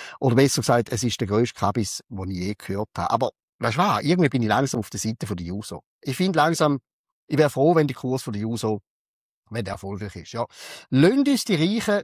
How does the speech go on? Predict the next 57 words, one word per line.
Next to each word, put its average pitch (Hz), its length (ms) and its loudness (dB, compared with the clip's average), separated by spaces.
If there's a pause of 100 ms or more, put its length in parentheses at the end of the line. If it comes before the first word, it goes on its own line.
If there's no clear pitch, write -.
(140)
total 196 380 0
masslos 139 520 -2
besteuern. 214 640 0 (560)
Dann 120 100 -6
können 120 160 0
wir's 120 120 0
noch 113 100 -4
im 110 100 0
Mobben 160 440 4
und 120 200 -2
sonst - 360 -4
einfach 123 280 -8
ganz 139 220 -4
schlecht 131 280 -2
behandeln. 139 440 2
Wir 123 60 0
verscheuchen 151 480 -2
es - 60 -10
im 120 80 -4
grossen 127 340 0
Stil, 240 360 0
bis 240 160 -2
es - 80 -6
gönnt. 196 380 4 (460)
Und 127 160 -12
dann 110 80 -4
schauen 98 200 -4
wir, 85 100 -6
was 80 120 -12
passiert. - 440 -10 (420)
Ein 139 80 -4
kleiner 156 280 4
Spoiler. 156 460 4 (580)
Wir 156 140 4
werden 185 320 2
dann 143 160 2
alle, 143 420 -2
alle, 135 420 -2
wir 170 200 2
alle, 165 340 0
alle 202 140 0
von 180 180 0
uns 107 220 -4
werden 120 200 0
dann 123 220 -2
sehr, 156 240 -2
sehr 151 120 -2
viel 131 120 -2
mehr 131 140 0
Steuern 156 380 -4
zahlen, 113 340 -2
weil 160 280 0
die 156 200 4
böse, 202 400 2
böse 185 300 4
reichen 165 260 2
Säcke - 400 -2